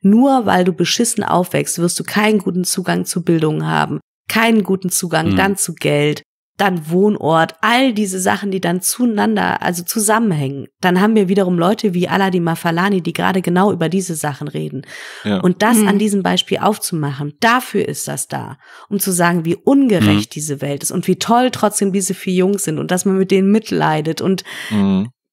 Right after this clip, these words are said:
Speaker 1: mithofft, dass die es irgendwie da rausschaffen werden irgendwann. So, wie
Speaker 3: Ja.
Speaker 1: Felix Lobrecht es irgendwann rausgeschafft hat, trotz viel Scheiße, die der mit Sicherheit gebaut hat. Also du hast so viele Möglichkeiten zu zeigen,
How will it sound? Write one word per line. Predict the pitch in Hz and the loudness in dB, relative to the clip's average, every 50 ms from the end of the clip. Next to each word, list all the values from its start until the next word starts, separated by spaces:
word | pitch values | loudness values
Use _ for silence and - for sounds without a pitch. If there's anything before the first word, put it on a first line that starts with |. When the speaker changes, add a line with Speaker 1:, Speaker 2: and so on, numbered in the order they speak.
| - - - | -20 -4 0
Speaker 1:
mithofft, | - 226 233 233 226 - - 208 208 214 214 - - | 2 4 4 2 0 -2 0 2 2 2 0 -2 -2
dass | 190 175 - | -2 -2 0
die | - 214 | 0 -2
es | 202 - - | -2 -2 -2
irgendwie | - 202 214 208 - 214 | 0 0 0 0 0 0
da | 180 185 175 | 0 0 0
rausschaffen | - - 196 240 240 - - 196 156 151 - 160 151 143 | 2 2 0 2 2 2 0 0 0 -2 -4 -6 -6 -4
werden | 147 147 143 139 143 143 | -4 -4 -4 -4 -6 -6
irgendwann. | - - 139 147 143 135 - 147 143 151 151 | -6 -4 -4 -6 -4 -2 -2 -2 0 -2 -2
So, | 151 160 220 285 269 196 190 214 - _ _ _ - | 0 2 4 4 4 4 2 0 -4 _ _ _ 0
wie | - 214 | 0 0
Speaker 3:
Ja. | 202 - 190 185 | 2 2 2 2
Speaker 1:
Felix | 175 185 196 - - | 2 2 0 0 0
Lobrecht | 226 247 240 - - 170 156 - | 0 0 0 -2 -4 -4 -4 -4
es | - - - | -4 -4 -2
irgendwann | - 143 147 143 135 143 139 135 | 0 0 0 0 0 -2 -4 -4
rausgeschafft | - - - 143 - - 147 139 - 143 - - | -4 -4 -4 -4 -4 -2 0 0 0 -2 -2 -4
hat, | 139 - | -6 -4
trotz | - - 113 - - | -2 -2 -2 -2 -4
viel | - - 262 277 | -4 -2 -2 0
Scheiße, | - - - - - 359 320 - - 143 | 0 0 0 0 0 0 0 0 -2 -2
die | 139 139 | -2 -2
der | 139 139 | -2 -4
mit | 139 139 - | -4 -6 -6
Sicherheit | - 135 143 139 135 - | -4 -4 -2 -2 -4 -4
gebaut | - 135 131 127 123 123 123 - | -6 -4 -4 -2 -4 -4 -4 -6
hat. | 135 - - - - - - - - - | -6 -8 -8 -12 -14 -14 -14 -14 -12 -4
Also | - - 190 175 | 0 2 2 4
du | 165 202 | 4 4
hast | 196 190 185 - - | 4 4 2 2 2
so | - - 339 | 2 2 2
viele | - - 262 233 226 | 2 2 2 4 4
Möglichkeiten | 226 240 254 240 247 214 - - - 190 185 190 - 196 180 | 4 2 2 0 -4 -6 -2 0 2 2 2 0 -2 -4 -6
zu | - - 185 | -4 -6 -6
zeigen, | - - 208 196 196 196 196 196 190 | -4 0 2 2 2 2 2 0 -4